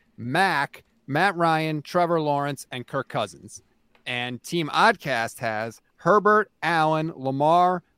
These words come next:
Burrow, Carr, Lance,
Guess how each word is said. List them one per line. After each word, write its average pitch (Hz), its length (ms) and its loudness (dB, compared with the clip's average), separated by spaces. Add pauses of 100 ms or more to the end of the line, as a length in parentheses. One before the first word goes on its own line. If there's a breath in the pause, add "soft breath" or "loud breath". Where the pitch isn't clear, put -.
Burrow, 123 680 4 (120)
Carr, 131 640 2 (100)
Lance, 143 720 -4